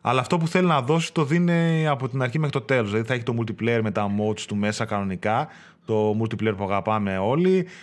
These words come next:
Έχει χάρτες παλιούς, ε, λίγους βέβαια, γενικότερα, ε, χάρτες έχουνε και νέους.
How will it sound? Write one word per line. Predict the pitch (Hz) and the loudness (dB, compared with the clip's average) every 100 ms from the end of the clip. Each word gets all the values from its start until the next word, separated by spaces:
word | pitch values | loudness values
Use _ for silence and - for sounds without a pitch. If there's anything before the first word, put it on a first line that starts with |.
| - _ | -20 _
Έχει | - 135 131 | -6 -4 -2
χάρτες | - 139 123 120 104 - - | 0 0 0 0 0 -4 -2
παλιούς, | 107 104 107 110 107 - - | 0 2 2 0 -2 -8 -8
ε, | 104 104 101 - 120 | -4 -2 -2 -4 -2
λίγους | 123 180 170 104 | 2 2 2 0
βέβαια, | 98 104 92 98 104 139 - | 0 0 0 0 -2 -4 -6
γενικότερα, | 107 110 110 107 104 110 160 - _ - | -2 0 0 0 -2 -2 -8 -14 _ -14
ε, | - - 101 - | -10 -8 -8 -10
χάρτες | - 104 92 98 | -4 -4 -4 -6
έχουνε | 104 - 101 123 | -6 -6 -6 -4
και | 117 | -4
νέους. | 101 98 131 170 | -2 -2 -2 -6